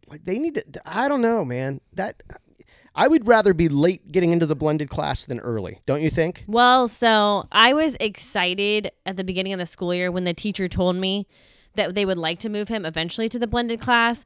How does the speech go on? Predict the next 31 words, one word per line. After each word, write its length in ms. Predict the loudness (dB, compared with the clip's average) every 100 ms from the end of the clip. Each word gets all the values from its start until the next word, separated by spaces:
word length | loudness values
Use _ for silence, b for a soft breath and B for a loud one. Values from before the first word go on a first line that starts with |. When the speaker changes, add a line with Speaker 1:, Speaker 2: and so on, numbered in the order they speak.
| b b
Speaker 2:
and 140 | 2
I 100 | 2
was 140 | 2
excited, 560 | -2 -4 -2 0 -2 -4
so 100 | -4 0
I 140 | 0
started 340 | 0 -4 0
pushing 320 | 0 0 -4 -2
for 240 | 0 2
it. 240 | 2 -2 b b b b
And 200 | 0 2
then 300 | 4 4 2
in 220 | -2 0
our 180 | 2 2
I 120 | 2 0
E 100 | -2
P 240 | -2 -2
meeting, 320 | -2 -2 -2
when 140 | -2 -2
they 80 |
were 80 | -2
telling 240 | -2 -2 -2
me 80 | 0
all 160 | -2
his 160 | -2 -8
challenges, 920 | -2 0 0 -2 -2 -2 -4 -8 -14
then 180 | -6 -2
I 100 | 0
was 120 | -2 -4
like, 140 | -4
"Okay, 420 | -4 -2 -4 -4